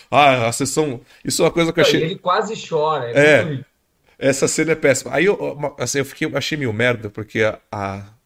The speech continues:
Speaker 1: numa classe Constitution, a parte da enfermaria fica no centro da seção disco, que é a parte mais protegida da nave e ela é mais resistente. Aí, de repente, nós vemos nessa seção disco que foi a primeira parte ser arrancada da nave, né? Tipo,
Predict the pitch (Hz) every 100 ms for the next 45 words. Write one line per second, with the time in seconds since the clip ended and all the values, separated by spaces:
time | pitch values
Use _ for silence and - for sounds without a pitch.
0 | _ _ - 208 247 247 185 190 175 170
1 | - 135 123 120 123 - - - 123 120
2 | 123 127 151 143 - 143 147 190 202 156
3 | 127 127 127 - _ - 127 117 110 -
4 | 196 269 220 220 185 - 170 123 127 -
5 | - 151 - _ _ - 160 143 139 139
6 | - 143 214 - 220 208 170 156 160 139
7 | 131 135 147 156 147 131 151 - 165 156
8 | 147 104 101 135 127 139 156 165 156 127
9 | 120 117 113 - - - 131 143 - -
10 | 143 - 139 151 143 - - 151 113 156
11 | 175 175 135 143 143 156 156 139 117 104
12 | 110 120 120 - 123